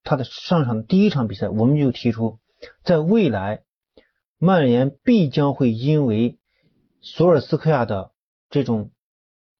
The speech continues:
呃，生硬的进攻型的体系，出现大量的伤病，曼联前四不保。因为我们当时判断曼联前四肯定是可以的，因为你只要执行穆里尼奥的体系就完了，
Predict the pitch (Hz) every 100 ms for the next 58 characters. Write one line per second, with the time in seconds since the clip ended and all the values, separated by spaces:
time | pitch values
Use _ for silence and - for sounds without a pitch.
0 | _ _ - 110 104 - - - - 233
1 | 233 220 117 101 - 170 143 143 143 127
2 | 113 - - - 113 92 _ _ _ -
3 | - 151 143 123 - - - 117 113 98
4 | - 127 123 110 - _ _ _ _ _
5 | _ _ 143 156 127 110 120 - _ -
6 | - 110 131 - 123 104 123 104 95 -
7 | _ _ _ - 196 247 170 135 190 196
8 | 185 - 170 135 190 214 131 127 160 -
9 | - - 131 - 127 - 113 113 190 120
10 | 110 120 104 101 - _ _ _ _ 185
11 | 214 220 165 214 - 120 147 - 127 -
12 | 110 - 160 143 117 110 113 98 - 104
13 | - - 143 110 101 113 -